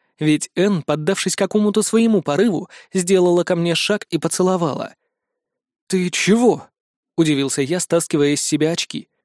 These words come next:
Мой палец, лежавший на джойстике, дрогнул. Дрон, которым я управлял, сделал петлю крайне неудачно.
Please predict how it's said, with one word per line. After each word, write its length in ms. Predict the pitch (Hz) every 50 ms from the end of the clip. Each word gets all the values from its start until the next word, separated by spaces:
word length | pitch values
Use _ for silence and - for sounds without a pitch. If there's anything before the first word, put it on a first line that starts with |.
| _ _ _ _ _ _ _ -
Мой 240 | 156 156 160 165
палец, 520 | 156 - - 277 285 214 147 - - - - _ -
лежавший 480 | 160 165 160 165 175 147 - - 160
на 100 | 160 170
джойстике, 480 | 170 160 233 277 262 - 262 226 262 269
дрогнул. 560 | 233 269 277 226 147 123 120 - - - - _ _ _ _ _ _ _ _ -
Дрон, 320 | 190 185 190 202 214 208 190
которым 380 | - 165 - 165 165 165 165
я 160 | 160 151 170 170
управлял, 520 | 165 151 - 185 170 165 185 208 220 196
сделал 400 | 147 131 143 151 170 175 170 170
петлю 360 | 160 - 180 170 - 214 208 -
крайне 340 | - 180 170 160 160 165
неудачно. 720 | 160 160 165 175 190 185 165 135 - - - - - 156